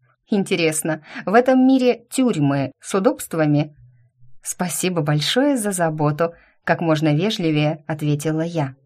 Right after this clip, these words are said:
"Но мне бы хотелось сначала отдохнуть с дороги, а уж потом заниматься делами. Обойдусь одним нарядом". "Ну, хорошо". Чарльз с сомнением глянул на плащ и видневшееся под ним платье.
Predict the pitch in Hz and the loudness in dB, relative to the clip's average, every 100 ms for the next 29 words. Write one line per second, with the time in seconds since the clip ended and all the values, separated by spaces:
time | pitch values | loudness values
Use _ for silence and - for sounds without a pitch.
0 | _ 233 277 277 330 254 254 214 208 202 | _ 4 8 8 8 4 2 0 -2 -2
1 | 185 196 - - - 208 214 - 214 202 | -2 -4 -8 -10 -4 -4 -2 0 2 2
2 | 196 202 190 190 190 165 147 147 151 151 | 0 -2 -2 -2 0 0 0 0 0 0
3 | 151 147 156 - _ - 240 240 - 247 | 0 -2 -4 -12 _ 0 2 2 -2 -6
4 | 240 170 139 143 156 180 175 170 139 143 | -2 0 0 -2 -4 -4 -2 -2 -2 -2
5 | 156 156 165 143 143 147 - _ - 190 | -4 0 0 2 2 -2 -6 _ -6 0
6 | 170 165 170 220 220 160 160 160 151 147 | 4 2 0 -4 -4 -2 0 2 0 2
7 | 147 151 165 160 _ _ _ - 170 160 | 0 0 -2 -6 _ _ _ -10 -4 0
8 | 139 - - - 143 131 - - 135 175 | 0 -4 -6 0 0 0 -4 -4 -2 -2
9 | - _ _ _ _ - - 160 156 147 | -4 _ _ _ _ -8 -2 0 0 -4
10 | - _ - - 180 175 165 151 156 156 | -10 _ -14 0 2 4 2 2 2 2
11 | 156 156 151 147 156 156 208 277 - - | 4 4 4 2 0 0 0 0 -2 -12
12 | _ 165 160 156 160 160 - 160 156 151 | _ -4 -2 0 -2 -2 -2 -4 -4 -4
13 | 151 147 147 139 139 170 214 - | -2 2 2 0 0 -2 -2 -2